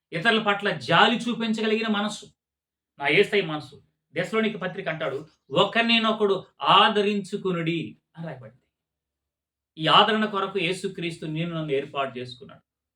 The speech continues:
ఒకరినొకరు ఆదరించుకోండి, ఒకరినొకరు ప్రేమించుకోండి, ఒకరినొకరు గౌరవించుకోండి, ఒకరినొకరు బలపరుచుకోండి. ఇలాగ చేస్తే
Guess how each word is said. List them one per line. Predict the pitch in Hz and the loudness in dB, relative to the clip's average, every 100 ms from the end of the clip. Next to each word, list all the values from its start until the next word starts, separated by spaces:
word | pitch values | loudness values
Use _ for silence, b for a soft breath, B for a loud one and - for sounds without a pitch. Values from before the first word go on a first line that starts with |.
| _ _ _ _ _ _ | _ _ _ _ _ _
ఒకరినొకరు | 139 214 233 247 254 233 208 | 4 4 4 -2 -4 0 4
ఆదరించుకోండి, | 185 240 254 254 - 262 254 214 - _ _ _ _ _ 143 | 6 6 4 2 -2 -2 -2 -2 -12 _ _ _ _ _ 2
ఒకరినొకరు | 214 233 240 247 247 | 4 4 0 0 -2
ప్రేమించుకోండి, | 208 190 247 262 254 - 262 233 147 - _ _ _ _ - | 0 4 4 4 -2 -2 -2 0 -4 -12 _ _ _ _ 2
ఒకరినొకరు | 175 226 254 247 254 220 | 4 6 4 2 0 0
గౌరవించుకోండి, | 165 220 262 254 247 - 233 175 131 127 _ _ _ _ | 6 6 6 2 0 -4 -8 -8 -14 -18 _ _ _ _
ఒకరినొకరు | 165 226 247 247 254 247 247 202 233 240 - _ _ _ - | 4 4 4 2 2 4 4 6 6 2 -6 _ _ _ -6
బలపరుచుకోండి. | 143 220 262 269 262 262 240 143 - _ _ _ _ _ | 4 4 6 4 2 -2 -2 -4 -14 _ _ _ _ _
ఇలాగ | 208 233 233 | 4 4 4
చేస్తే | 240 - 262 269 - 196 202 233 | 2 6 6 6 4 4 4 0